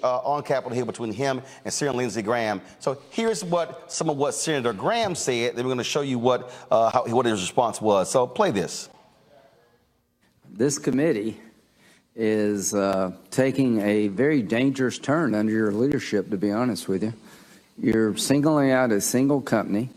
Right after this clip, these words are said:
Speaker 2: because of your political agenda to socialize this country. Every time I turn around, you're having a hearing about anybody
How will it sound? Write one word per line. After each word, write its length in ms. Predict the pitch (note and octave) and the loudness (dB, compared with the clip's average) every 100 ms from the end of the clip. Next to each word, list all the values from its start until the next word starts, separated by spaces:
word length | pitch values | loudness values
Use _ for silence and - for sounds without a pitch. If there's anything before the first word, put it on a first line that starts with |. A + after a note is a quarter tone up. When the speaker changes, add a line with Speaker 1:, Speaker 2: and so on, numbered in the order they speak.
| - - - - - - | -20 -20 -20 -20 -14 -6
Speaker 2:
because 340 | - A2+ - | 0 2 2
of 160 | G#2+ G2 | 0 2
your 120 | G#2+ | 0
political 600 | - F#2+ A2 C3 - C#3 | 0 0 2 2 2 0
agenda 460 | G2+ A2 G#2+ G#2+ | 2 0 2 0
to 60 | F#2+ | 0
socialize 840 | - - G#2+ B2 C3 A#2+ A#2+ A#2+ | -2 0 0 0 2 2 2 0
this 180 | B2+ A2+ | 0 -2
country. 500 | - G#2 F#2+ G#2 G#2+ - - - | 0 -2 0 0 0 -4 -18 -4
Every 280 | E2 C3 E3+ | 0 2 2
time 280 | - D#3+ D#3 | 2 2 4
I 100 | C#3+ | 2
turn 260 | - C#3+ C3+ | 0 0 2
around, 600 | A2 A2 A2 G#2 G#2 - - - _ - - | 2 2 2 0 -2 -6 -16 -20 _ -20 -2
you're 180 | G#2+ G#2 | 0 2
having 400 | B2 C#3 D3+ C#3 | 2 2 2 2
a 60 | |
hearing 580 | G#2 C3 C3 A2 G#2+ G#2+ - | 2 2 2 2 0 -2 -2
about 540 | - A#2 A2 G2+ - - _ _ - | 0 2 2 2 -2 -8 _ _ 0
anybody 380 | C#3+ B2+ B2 | 2 2 2